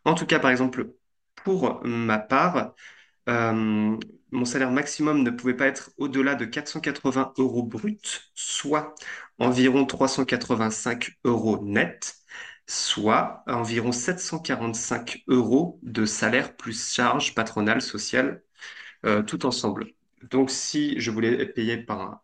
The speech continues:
voilà, au maximum par monsieur, euh, monsieur Machin dans son jardin, j'aurais pu lui demander jusqu'à sept cent quarante-cinq euros de budget global.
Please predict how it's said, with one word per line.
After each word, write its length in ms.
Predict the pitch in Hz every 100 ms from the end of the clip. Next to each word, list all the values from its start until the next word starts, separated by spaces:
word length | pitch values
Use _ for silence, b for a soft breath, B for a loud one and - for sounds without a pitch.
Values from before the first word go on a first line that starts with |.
| -
voilà, 300 | 117 104 107
au 40 | 117
maximum 580 | 127 - - 123 123 123
par 200 | 139 123
monsieur, 640 | 127 131 - 143 135 110
euh, 240 | 107 - - B B B -
monsieur 320 | 127 - 127
Machin 480 | 123 127 - 147 135
dans 120 | 113
son 220 | - 117
jardin, 440 | 110 101 107 151
j'aurais 240 | 175 107 107
pu 280 | - 160 143
lui 120 | 110
demander 240 | 104 110
jusqu'à 340 | 135 110 - 135
sept 180 | 123
cent 140 | - 123
quarante-cinq 520 | 113 104 104 113 110
euros 380 | 104 127 - - _ _ _ _ _ - -
de 180 | 110 117
budget 520 | 107 110 107 139 -
global. 680 | 117 104 123 120 104 95 -